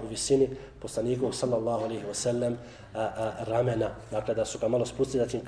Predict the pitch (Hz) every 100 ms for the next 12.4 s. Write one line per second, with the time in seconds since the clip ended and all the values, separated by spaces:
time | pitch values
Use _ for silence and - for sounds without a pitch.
0 | - - 131 120 113 113 143 - - 117
1 | 113 151 202 208 - - - 196 190 151
2 | 143 143 139 143 131 127 139 123 117 -
3 | 131 120 107 113 139 131 131 143 147 -
4 | 151 147 143 - - - 135 - 120 113
5 | 113 131 117 127 120 127 - 107 107 -
6 | 110 117 107 - 143 113 117 110 107 107
7 | 104 101 - 107 110 98 - - - -
8 | - 117 107 107 131 147 131 113 120 120
9 | 113 - 139 - 123 123 - - - -
10 | 117 - 120 - - 139 127 123 123 117
11 | 123 120 107 120 117 113 113 113 110 -
12 | 135 156 151